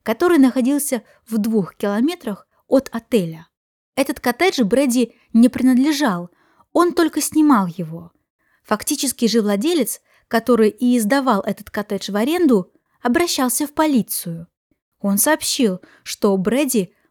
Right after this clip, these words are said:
поспешно выселился из арендованного жилья еще до момента подписания договора. При осмотре коттеджа хозяин обнаружил, что Брэди заменил в доме матрас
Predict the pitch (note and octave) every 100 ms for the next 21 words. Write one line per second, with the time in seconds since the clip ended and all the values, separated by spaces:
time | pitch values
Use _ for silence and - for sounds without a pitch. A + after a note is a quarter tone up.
0 | _ A#3+ B3 - D4+ D4+ - G#3+ F#3+ C#4
1 | C4+ G#3 G3 - G3 - G3+ A3+ A#3 A#3+
2 | A3 G#3 G3 G3 G3 G3 A#3 D4 D#4 _
3 | _ _ A3 A#3 - C4 G3 F3 A#3+ C#4+
4 | E4 C#4 G#3+ B3 C#4+ C4 - G#3+ G3+ F#3
5 | F#3 F#3+ G3+ C4+ B3 G3 F3 F3+ _ _
6 | _ _ _ - A3 A3+ C4 D4 C4+ A3
7 | G#3+ - E4 B3 G#3 - _ _ _ A#3
8 | A3+ A#3+ C4 C4 C4+ B3 D4+ E4 C4+ F3+
9 | E3+ - - F#3 F3+ F#3 A#3 D#4 B3+ F#3
10 | - _ _ - F#3+ B3 C4 D4+ D#4+ D#4+
11 | C#4+ G3 F#3 F#3 G#3+ G3+ G3 A3+ D4 D#4
12 | C4+ F#3+ G#3+ -